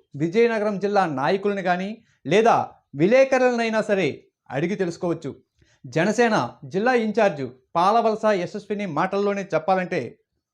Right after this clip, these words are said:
"సార్, మీరు మాస్ లీడర్, మీరొచ్చి విజన్ ట్వంటీ ఫార్టీ సెవెన్ని ప్రమోట్ చేయండి.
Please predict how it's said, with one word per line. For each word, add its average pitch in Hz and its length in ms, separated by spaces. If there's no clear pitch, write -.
"సార్, 175 280
మీరు 226 320
మాస్ 214 300
లీడర్, 190 320
మీరొచ్చి 233 500
విజన్ 220 400
ట్వంటీ 226 380
ఫార్టీ 220 340
సెవెన్ని 202 320
ప్రమోట్ 190 420
చేయండి. 180 280